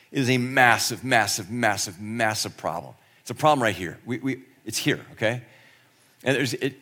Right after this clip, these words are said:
there's new research that indicates that it's becoming a, a significant driver in the divorce rate. And physiologically it affects us, mentally it affects us. Pornography does not lead to a better sex life. Just the opposite. It destroys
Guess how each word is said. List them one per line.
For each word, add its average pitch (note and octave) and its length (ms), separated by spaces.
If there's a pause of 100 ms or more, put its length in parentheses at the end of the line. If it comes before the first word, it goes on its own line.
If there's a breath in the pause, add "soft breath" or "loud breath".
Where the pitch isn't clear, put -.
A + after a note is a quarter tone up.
(280)
there's A#2 160
new E3 120
research C3+ 360
that A#2+ 60
indicates A#2 460
that G#2+ 220
it's A2+ 120
becoming B2 420
a, F#2+ 200
a F#2 80
significant A#2 540
driver A2+ 320
in G2+ 80
the F2 80
divorce D#2+ 360
rate. C#2+ 180 (920 soft breath)
And A#2+ 180
physiologically D3 720
it D3 80
affects D3+ 300
us, B2+ 140
mentally B2 360
it D3 60
affects C#3+ 380
us. C#3 240 (640 soft breath)
Pornography D#3+ 500
does C3+ 180
not C#3 280
lead C#3+ 160
to D3 60
a B2+ 40
better A#2+ 160
sex - 280
life. E2 300 (580)
Just C3 220
the C3+ 120
opposite. A2+ 540
It A2 100
destroys A#2 960